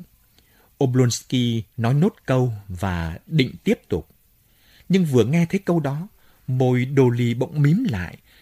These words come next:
như bị một cơn đau thể xác hành hạ và những bắp thịt ở má, đây là má phải của bà, co rúm lại. "Ông ra đi,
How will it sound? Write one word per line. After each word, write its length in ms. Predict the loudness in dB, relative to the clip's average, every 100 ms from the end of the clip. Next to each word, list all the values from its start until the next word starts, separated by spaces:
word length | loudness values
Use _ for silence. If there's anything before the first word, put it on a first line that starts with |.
| _
như 160 | 0 0
bị 180 | -2 -6
một 260 | -8 -4
cơn 200 | -2 0
đau 200 | 0 -2 -2
thể 200 | -4 -4
xác 300 | -6 -8 -6
hành 300 | -6 -4 -6
hạ 360 | -8 -10 -14 _ _ _ -12
và 300 | -4 -2 -2
những 220 | -4 -6 -6
bắp 140 | -10 -10
thịt 200 | -10 -10 _ _
ở 180 | -10 -8
má, 400 | -8 -8 -8 -10 -14 _ _ _ _ _ _ -8
đây 140 | -4
là 100 | -4
má 260 | -6 -6 -6
phải 380 | -8 -8 -6 -10 -8
của 180 | -8
bà, 380 | -8 -10 -10 -14 -20 _
co 240 | -8 -6 -6
rúm 260 | -4 -4
lại. 320 | -6 -8 -12 -20 _ _ _ _ _ _ _ -20 -20 -20 _
"Ông 180 | -4 -2
ra 280 | 0 0 0
đi, 380 | 0 0 0